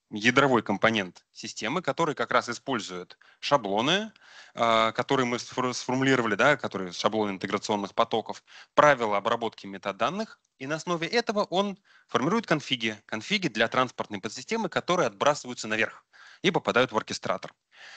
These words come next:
Я сегодня буду показывать на Apache Airflow, э, ну, как такой золотой стандарт, я не знаю, да, то есть Python, удобно. Вот, но, в принципе,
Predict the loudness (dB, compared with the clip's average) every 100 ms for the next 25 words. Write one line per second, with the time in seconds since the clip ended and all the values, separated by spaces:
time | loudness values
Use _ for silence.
0 | -2 2 2 0 -4 -6 -4 -2 -2 -4
1 | -8 -6 -2 0 -2 -2 -6 -6 -2 -2
2 | 0 -4 -2 0 0 -2 -6 -6 -4 -4
3 | -6 -8 -12 -16 -20 _ _ _ _ _
4 | _ _ _ -20 -20 _ _ _ _ -12
5 | -10 0 0 2 -2 -2 -2 -2 -4 -8
6 | -2 0 0 -2 -6 -10 -2 0 0 -2
7 | -10 0 0 0 -6 -8 -14 -20 -16 -2
8 | 0 2 0 0 0 0 -2 0 2 2